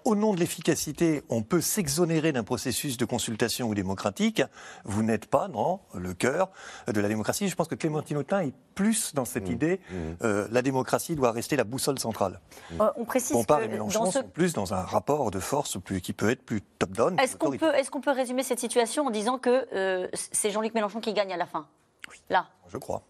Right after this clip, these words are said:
Speaker 3: Oui, toujours aujourd'hui.
Speaker 1: Je, je pense que tous perdent,
Speaker 2: Vraiment,
Speaker 1: pardon.
Speaker 2: ouais.
Speaker 3: Tous perdent,
Speaker 1: Je pense
Speaker 3: d'accord.
Speaker 1: que c'est une très mauvaise affaire en réalité pour la France Insoumise.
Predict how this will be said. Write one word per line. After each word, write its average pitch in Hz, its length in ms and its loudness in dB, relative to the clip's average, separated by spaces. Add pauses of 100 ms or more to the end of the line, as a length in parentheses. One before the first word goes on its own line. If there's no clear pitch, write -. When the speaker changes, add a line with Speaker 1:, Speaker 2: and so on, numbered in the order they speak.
(140)
Speaker 3:
Oui, 202 240 0
toujours 214 280 0
aujourd'hui. 196 320 -2
Speaker 1:
Je, 180 100 -4
je 143 120 2
pense 180 200 0
que 147 80 -2
tous 180 240 0
perdent, 123 260 2
Speaker 2:
Vraiment, 202 180 -4
Speaker 1:
pardon. 110 180 2
Speaker 2:
ouais. - 60 -10 (120)
Speaker 3:
Tous - 220 0
perdent, 165 280 -2
Speaker 1:
Je 135 120 2
pense 190 200 0
Speaker 3:
d'accord. - 80 -4
Speaker 1:
que 143 40 0
c'est 120 220 -2
une 101 100 -2
très - 160 4
mauvaise 147 260 0
affaire 110 280 0
en 95 40 -4
réalité 92 360 0
pour - 120 -4
la 92 60 2
France 107 240 -2
Insoumise. 104 400 -4